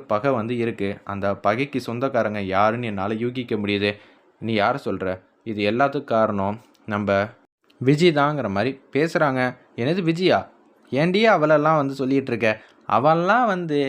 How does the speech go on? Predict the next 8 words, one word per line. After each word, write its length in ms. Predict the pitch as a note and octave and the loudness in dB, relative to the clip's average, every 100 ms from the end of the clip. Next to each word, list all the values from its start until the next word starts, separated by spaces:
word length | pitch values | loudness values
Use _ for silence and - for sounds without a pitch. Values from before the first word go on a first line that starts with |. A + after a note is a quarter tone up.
| A#2+ A2+ | -2 0
என் 200 | D#3 D#3 | 4 4
அளவுக்கு 360 | D3+ F3 E3 | 4 2 0
யோசிக்கிற 420 | C3 D3+ D3+ D3 B2 | 0 0 -2 -2 -2
பத்தியா?" 400 | G#2+ - A2 G#2 G#2 _ _ _ | -2 0 2 2 0 _ _ _
அங்க 240 | - A#2 A#2 | -4 0 0
தான் 240 | A2+ A#2 A#2+ | 2 0 0
நீ 100 | A2+ | -4
வீரா, 380 | G#2 A2+ A2+ | 0 2 4